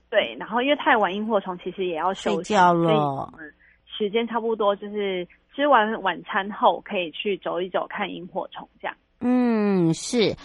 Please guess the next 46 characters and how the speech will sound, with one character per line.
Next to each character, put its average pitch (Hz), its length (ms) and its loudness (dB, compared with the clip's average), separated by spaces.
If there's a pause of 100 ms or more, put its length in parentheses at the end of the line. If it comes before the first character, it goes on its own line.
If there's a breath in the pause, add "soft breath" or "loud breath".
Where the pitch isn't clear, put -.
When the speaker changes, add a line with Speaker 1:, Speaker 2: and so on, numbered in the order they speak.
(140)
Speaker 2:
而 220 140 4
且 220 160 -2
你 170 160 0
知 185 200 -4
道 196 180 2
吗？ 165 320 0
其 170 200 -2
实 170 380 0
来 160 140 0
阿 196 180 2
里 160 140 -2
山 165 220 -2
就 175 100 -4
是 185 120 -4
要 180 120 2
让 170 200 0
自 165 160 -6
己 123 180 -10
放 139 260 -2
松， 127 360 -8 (200)
好， 139 220 -6
不 139 80 -8
要 190 100 0
给 131 160 -8
自 170 180 -8
己 139 120 -6
太 - 180 -8
大 156 160 -2
的 131 120 -2
压 135 280 -2
力。 135 260 -6 (300 loud breath)
然 170 180 2
后 190 180 2
再， 185 320 2
再 185 180 2
来 160 140 -2
就 185 140 -4
是 175 80 -2
说， 170 340 0 (200 loud breath)
我 175 140 -4
觉 220 160 2
得 226 100 2
就 208 140 -2
是 202 120 -6
那 202 120 0
个 175 200 -2